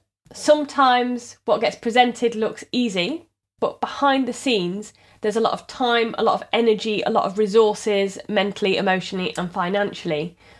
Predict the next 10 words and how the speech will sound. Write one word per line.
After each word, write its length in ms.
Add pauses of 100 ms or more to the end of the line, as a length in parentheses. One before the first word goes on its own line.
(120)
that 200
goes 380
into 800 (340)
actualising 920
my 160
dreams 600 (120)
and 460
making 320
my 140
visions 640